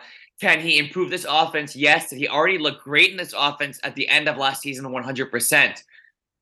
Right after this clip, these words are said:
End of the day, he has to catch passes from his quarterback, Kirk Cousins, right? And Kirk Cousins is, I know it's a knock on him, and he's been kind of like this meme of like, "Oh man, he's been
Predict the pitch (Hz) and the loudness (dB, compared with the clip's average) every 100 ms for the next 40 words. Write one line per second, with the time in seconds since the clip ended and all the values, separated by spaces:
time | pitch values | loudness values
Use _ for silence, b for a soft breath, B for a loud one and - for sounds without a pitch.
0 | _ 170 170 165 165 165 160 156 151 - | _ 0 2 2 4 8 8 8 4 -4
1 | _ _ _ _ _ _ _ _ - 160 | _ _ _ _ _ _ _ _ 0 2
2 | 151 156 160 147 147 143 143 117 139 123 | 2 0 2 2 2 0 -2 -6 -6 -6
3 | 117 - 139 127 117 135 117 120 110 101 | -8 -2 0 2 0 -2 -2 -2 -2 -6
4 | 98 123 120 127 127 151 156 147 131 127 | 0 2 4 2 0 -4 -2 -2 -4 -12
5 | 123 - 143 147 165 151 143 143 151 135 | -10 -2 0 0 0 0 0 0 -2 -2
6 | 143 139 127 B B _ - - 156 175 | -4 -4 -6 B B _ -14 -6 -2 -2
7 | 165 170 165 - 165 165 156 143 139 - | 0 0 0 2 2 4 2 2 0 0
8 | B - 143 151 143 131 147 165 175 175 | B -18 -6 -4 -4 -6 -4 0 2 4
9 | 175 170 156 127 135 131 - 151 156 151 | 4 2 2 -2 -2 -4 -2 2 4 2
10 | 143 143 147 147 139 135 135 127 | 2 0 0 -2 -8 -8 -10 -12